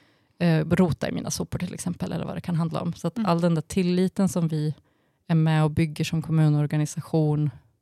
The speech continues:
Speaker 1: i sin tur kan ju sen leda till att det blir god stämning såklart. Människor mår bra, man kan fråga grannen om hjälp.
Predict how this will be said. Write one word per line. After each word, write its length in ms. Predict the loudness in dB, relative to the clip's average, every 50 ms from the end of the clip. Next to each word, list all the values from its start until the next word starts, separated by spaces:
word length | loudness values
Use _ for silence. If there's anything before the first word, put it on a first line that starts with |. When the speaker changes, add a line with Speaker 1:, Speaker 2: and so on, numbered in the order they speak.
| _ _ _ _ -6
Speaker 1:
i 100 | -4 -4
sin 460 | -4 -4 -2 0 2 4 4 4 2
tur 280 | 0 0 0 0 0 0
kan 240 | -2 0 2 2 2
ju 60 | 0
sen 240 | 0 0 2 2 2
leda 360 | 2 2 0 0 2 0 -2
till 240 | -2 -2 -4 -2 -2
att 260 | -2 -4 -6 -20 _ -20 _ _ _ _ _ _ _ _ _ _ _ _ _ -2
det 80 | 0
blir 140 | 2 2 0
god 260 | 0 0 -2 -2 -2
stämning 580 | -4 -2 2 4 6 6 6 6 4 4 2 2
såklart. 500 | 0 0 2 2 2 2 0 -6 -12 -12 -12 -14 -10 -4
Människor 500 | 0 2 4 4 4 2 2 2 2 4
mår 180 | 4 4 4
bra, 420 | 4 4 4 4 6 6 4 4 2 -2
man 300 | -4 0 2 2 2 0
kan 220 | -2 -2 -2 -2 -2
fråga 260 | 2 2 2 2 2
grannen 340 | 2 0 0 2 2 4 4
om 100 | 2 2
hjälp. 480 | 2 2 2 0 0 -4 _ _ -8